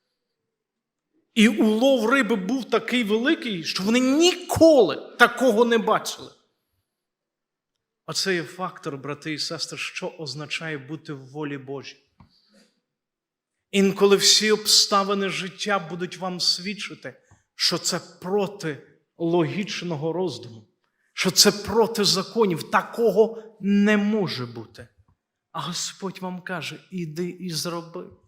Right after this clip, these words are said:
Покликай до мене, і тобі відповім». І ти розумієш відповідь, і Господь каже, і ти розумієш, що ні, ніяк. «Але так, Господи, по Твоєму слову зроблю це». І він отримав величезне благословіння,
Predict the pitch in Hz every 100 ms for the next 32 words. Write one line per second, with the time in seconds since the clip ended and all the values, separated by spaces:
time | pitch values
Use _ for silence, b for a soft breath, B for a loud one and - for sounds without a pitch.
0 | _ _ _ _ _ _ _ _ _ _
1 | 147 - 165 165 165 151 156 156 165 156
2 | 151 - 156 147 151 160 - 156 143 147
3 | 135 _ _ _ _ _ _ _ 151 -
4 | 180 202 175 214 226 214 - 226 226 226
5 | 233 233 208 175 175 - 202 202 - 202
6 | 196 196 196 202 202 185 208 208 - 202
7 | 208 220 214 214 180 - B B B _
8 | - 180 190 196 208 - 220 220 220 196
9 | 175 196 - - 196 170 185 196 190 175
10 | 196 196 202 190 - - 202 202 190 190
11 | B B B 160 139 139 170 175 131 127
12 | 113 - - - - _ _ _ _ _
13 | _ _ _ _ _ 139 147 156 156 151
14 | 165 170 151 131 151 151 151 - 180 160
15 | 143 151 143 147 147 143 - - 143 139
16 | 147 127